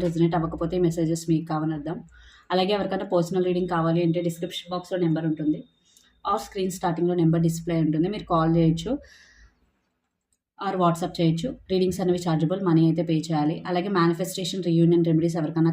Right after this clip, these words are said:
కావాలంటే అప్రోచ్ అవ్వచ్చు, హండ్రెడ్ పర్సెంట్ వర్క్ అవుతాయి. And one to one మేనిఫెస్టేషన్ క్లాసెస్ కూడా ఎవరికైనా కావాలంటే అప్రోచ్ అవ్వచ్చు. Thank you so much for your support. Please do share, like and subscribe. వీడియోని మాత్రం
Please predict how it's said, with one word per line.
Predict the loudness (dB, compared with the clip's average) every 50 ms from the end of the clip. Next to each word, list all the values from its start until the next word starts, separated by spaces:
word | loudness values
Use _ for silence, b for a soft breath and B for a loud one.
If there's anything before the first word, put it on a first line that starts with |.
| 2
కావాలంటే | 0 -2 0 0 -2 -2 -2
అప్రోచ్ | -2 -2 -4 -4 -2 -2
అవ్వచ్చు, | -4 -4 -4 -4 -4 -2
హండ్రెడ్ | -2 -2 -2 -2 -4
పర్సెంట్ | -4 -4 -2 -2 0 0
వర్క్ | -2 -4 -4 -6
అవుతాయి. | -6 -6 -6 -8 -6 -4
And | -2 0 2 4
one | 4 4 2
to | 2 0
one | 0 0 0
మేనిఫెస్టేషన్ | 0 0 0 0 -2 -4 -4 -4 -6 -4 -4 -6 -4
క్లాసెస్ | -4 -4 -4 -4 -6 -6 -4
కూడా | -4 -2 -2 -2
ఎవరికైనా | -2 -2 0 0 0 0 0 0
కావాలంటే | -2 -2 -2 -4 -4 -6
అప్రోచ్ | -6 -4 -4 -6 -6 -6 -8
అవ్వచ్చు. | -8 -8 -8 -10 -14 _ _ B B B B B B B B B
Thank | -4 -4 -2 -2
you | -4 -4
so | -2 -2 -2
much | -4 -4 -4
for | -4 -4
your | -4 -4
support. | -6 -4 -2 -2 -4 -4 -6 -14 _ _ _ _ _ _ _ _ _ _ _ _ _ _ _ _ _ _ _ _ _ -6
Please | -6 -4 -4 -4 -4 -4
do | -4 -4 -4 -2
share, | 0 0 2 2 0
like | -2 -2 -2 -2
and | -2 -2 -4
subscribe. | -6 -8 -10 -10 -8 -6 -6 -6 -8 -12 _ _ B B B B B B B B B B B B B B _ _ _ _ _ _ _ _ _ _ _ _ _ _ _ _ _ -20 -20 _ _ _ _ _ _ _ _ _ _ _ _ _ _ _ _ _ _ _ _ _ _ -8 0 2
వీడియోని | 2 4 4 2 2 2
మాత్రం | 0 0 -2 0